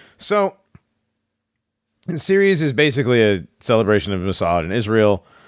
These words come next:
um, and obviously everybody else that lives around them are barbarians and terrible,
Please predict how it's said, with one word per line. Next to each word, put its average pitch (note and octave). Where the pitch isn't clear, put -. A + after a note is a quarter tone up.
um, D2
and E2+
obviously G2+
everybody G2
else G#2
that A2
lives G#2
around E3
them D3
are A#2+
barbarians G#2+
and F#2+
terrible, G#2+